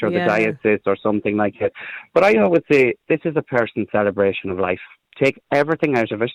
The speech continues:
Speaker 1: Take everyone's feelings, everything out of it. Put your loved one in the middle. What pieces of music would they like?
Speaker 2: What do
Speaker 1: And
Speaker 2: they
Speaker 1: yes,
Speaker 2: want?
Speaker 1: they have to
Speaker 2: Absolutely.
Speaker 1: be appropriate. What would they want? Because this is their celebration.
Speaker 2: Ca-
Speaker 1: You know,
Speaker 2: ca-
Speaker 1: and if you can't have them in a church,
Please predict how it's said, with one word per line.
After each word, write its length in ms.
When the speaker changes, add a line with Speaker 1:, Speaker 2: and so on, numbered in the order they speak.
Speaker 1:
Take 220
everyone's 440
feelings, 440
everything 360
out 120
of 120
it. 100
Put 220
your 140
loved 260
one 160
in 140
the 80
middle. 280
What 280
pieces 380
of 100
music 380
would 120
they 200
like? 160
Speaker 2:
What 140
do 80
Speaker 1:
And 100
Speaker 2:
they 60
Speaker 1:
yes, 120
Speaker 2:
want? 140
Speaker 1:
they 60
have 160
to 80
Speaker 2:
Absolutely. 320
Speaker 1:
be 40
appropriate. 460
What 300
would 260
they 240
want? 300
Because 260
this 200
is 160
their 200
celebration. 760
Speaker 2:
Ca- 300
Speaker 1:
You 80
know, 80
Speaker 2:
ca- 80
Speaker 1:
and 100
if 80
you 100
can't 360
have 260
them 280
in 140
a 60
church, 300